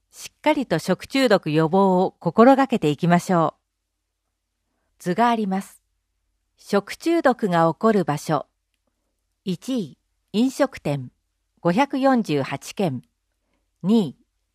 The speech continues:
家庭、百八件。三位、給食施設など、四十六件。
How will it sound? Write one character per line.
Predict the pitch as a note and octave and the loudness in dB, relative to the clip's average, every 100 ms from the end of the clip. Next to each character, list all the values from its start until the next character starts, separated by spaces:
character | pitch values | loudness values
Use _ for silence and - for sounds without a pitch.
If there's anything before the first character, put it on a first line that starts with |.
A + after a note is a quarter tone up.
| - | -4
家 | E3 - | -4 0
庭、 | F#3+ F3 D#3 _ _ _ _ _ | 0 0 -4 _ _ _ _ _
百 | F#3 F#3 C#4+ | -4 -2 -4
八 | C#4 - - | -4 -8 -8
件。 | D#3+ B2+ B2+ _ _ _ _ _ _ _ | -6 -6 -10 _ _ _ _ _ _ _
三 | - C#4 B3+ F3 | -6 -2 -2 -2
位、 | B2+ - _ _ _ _ _ | -8 -14 _ _ _ _ _
給 | - C#4 | -4 -2
食 | D4 C#4+ | -2 -4
施 | - - | -6 -4
設 | A3+ - | -4 -4
な | D3 C#3+ | -6 -4
ど、 | C3+ - _ _ _ _ _ _ | -6 -8 _ _ _ _ _ _
四 | F#3+ C#4+ | 0 0
十 | B3 E3 C#3 | 0 -4 -2
六 | E3 - | -4 -6
件。 | - C#3 B2 | -8 -8 -8